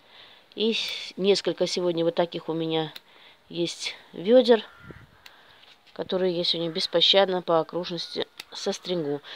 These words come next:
Серединка была прищипнута, пошли боковые побеги. И упущение мое, что я вовремя, конечно, это не сделала.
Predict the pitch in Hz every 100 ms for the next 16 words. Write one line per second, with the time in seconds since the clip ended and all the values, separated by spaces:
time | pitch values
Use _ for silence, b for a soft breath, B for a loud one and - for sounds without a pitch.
0 | B - 220 208 202 165 160 175 170 190
1 | - 277 240 220 196 208 - 175 170 180
2 | 175 165 170 175 240 214 220 214 B B
3 | B B - 208 220 220 - _ _ _
4 | _ _ b b b b b _ - 175
5 | 190 - 240 240 226 196 185 190 202 -
6 | 180 170 180 190 180 175 165 170 170 175
7 | 165 165 165 160 202 226 202 196 190